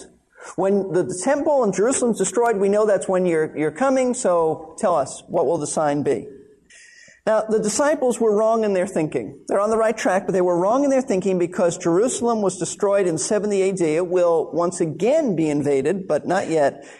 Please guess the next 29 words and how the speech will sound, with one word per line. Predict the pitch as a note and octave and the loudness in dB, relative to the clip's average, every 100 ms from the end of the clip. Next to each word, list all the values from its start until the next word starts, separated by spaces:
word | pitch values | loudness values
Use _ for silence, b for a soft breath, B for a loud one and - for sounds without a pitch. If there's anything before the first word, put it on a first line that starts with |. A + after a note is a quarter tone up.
| D#3+ | -8
in | |
seventy | D3 A3 A3 A3+ | -2 -2 0 2
A | G#3 | 0
D, | G3+ E3 F3 - | 2 0 0 0
and | F3 E3+ | 0 0
Jesus | G#3+ A#3 A#3+ A#3 - - - | 0 0 0 -4 -4 -12 -4
still | C4 D4+ | 0 2
hasn't | C4 F3 D#3+ D3 | 2 -2 -2 -8
established | C#3+ D#3 C#3+ D3+ | -2 -2 0 -2
his | C#3+ | -6
kingdom | - D#3+ D3+ D3+ | -4 -2 0 0
on | D3+ | 2
earth. | F#3 B2 - - _ _ _ _ _ _ B - | 0 0 -6 -20 _ _ _ _ _ _ B -4
But | G#3 | 0
their | B3+ E4 | 2 0
questions | - C#4+ D4 - G3 F3+ F#3+ | 0 0 0 0 0 0 0
gave | F#3+ G3 F#3+ | 0 2 2
Jesus | F#3+ A3+ A3 G3 | 0 0 -2 -2
the | F3+ | 0
opportunity | F#3 A#3+ G3 G3 B3 A#3+ F#3 E3+ | 0 0 -2 -2 0 2 0 0
to | E3 | -2
give | C#3 B3 A#3+ | 0 0 2
us | E3 D3+ - | 0 0 -2
incredible | E3+ D#3+ - C4 D4 B3+ B3+ - | -4 -4 -2 0 2 2 0 0
insight | A3+ B3+ - E3 D3+ - | 0 0 0 0 0 0
into | E3+ F3+ D3+ | -2 -2 -2
the | D3+ | -2
final | - G3+ B3+ C#4 | -2 0 2 2
years | A#3 F#3 F3 F#3 | 2 2 2 2